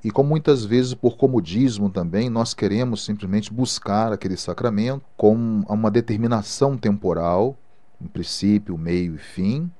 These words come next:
e quando termina, portanto, essa etapa preparatória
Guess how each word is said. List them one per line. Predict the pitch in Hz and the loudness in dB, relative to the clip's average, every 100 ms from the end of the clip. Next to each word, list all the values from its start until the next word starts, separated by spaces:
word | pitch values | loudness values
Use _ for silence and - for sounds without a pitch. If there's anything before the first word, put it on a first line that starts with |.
| - - | -12 -10
e | |
quando | - 175 175 | -2 0 2
termina, | 170 131 131 131 | 2 2 -2 -2
portanto, | 131 - - 104 104 95 92 95 | -2 -4 0 0 0 -4 -6 -4
essa | 98 - | -4 -2
etapa | 95 - 147 - 82 80 - | -2 2 2 2 -6 -8 -8
preparatória | 92 - 92 87 - 95 120 80 | -8 -2 0 -2 -2 0 0 -2